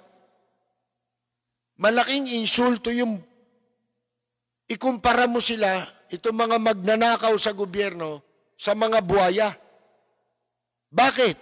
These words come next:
Kasi yung buwaya, nabubusog yun. Pag yung nakasagpang na yun at na, nagkaroon na ng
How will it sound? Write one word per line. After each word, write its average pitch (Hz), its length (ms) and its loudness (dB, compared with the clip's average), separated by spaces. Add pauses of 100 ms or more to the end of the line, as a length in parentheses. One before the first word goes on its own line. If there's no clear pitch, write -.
(1600)
Kasi 277 400 4
yung 233 160 -4
buwaya, 262 400 4
nabubusog 220 720 -4
yun. 220 320 -2 (1120)
Pag 262 240 2
yung 302 160 4
nakasagpang 254 800 0
na 247 80 0
yun 262 160 -2
at 240 160 -2
na, 233 160 0 (480)
nagkaroon 240 480 0
na 254 160 2
ng 233 200 -2